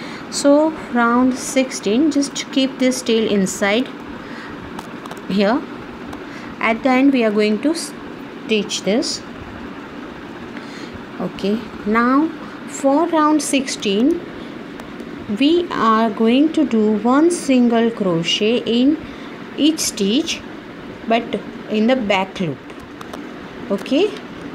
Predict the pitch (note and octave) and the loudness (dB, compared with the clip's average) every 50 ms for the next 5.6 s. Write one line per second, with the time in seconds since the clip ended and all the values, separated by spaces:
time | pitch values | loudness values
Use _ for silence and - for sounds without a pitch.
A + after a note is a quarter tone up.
0 | - - - - - - - - - - - - - - C4 C4 A#3 G#3+ A#3+ D4 | -12 -12 -12 -12 -12 -12 -12 -10 -8 -6 -6 -4 0 2 2 2 4 2 2 0
1 | - - - - - - - - - - - - - - - - - - - - | -2 -4 -10 -10 -12 -12 -12 -12 -12 -12 -12 -12 -12 -12 -12 -12 -14 -14 -14 -12
2 | - - - - - - - - - - - - - - - - - - - - | -10 -10 -10 -10 -12 -12 -12 -14 -14 -14 -14 -14 -14 -14 -14 -12 -10 -8 -8 -8
3 | - - - - - - - - - - - - - - - - - - - - | -8 -10 -12 -14 -14 -14 -14 -12 -14 -14 -14 -14 -14 -14 -14 -16 -14 -14 -14 -14
4 | - - - - - - - - - - - - - - F#3+ G3+ G#3+ G#3+ - A3 | -14 -14 -14 -14 -14 -14 -14 -14 -14 -14 -14 -14 -10 -4 -2 -2 -2 0 0 0
5 | G#3+ A3+ A3 A3 - - A3 G#3+ A#3+ D4+ F4 | 2 2 0 0 -2 0 0 2 2 2 0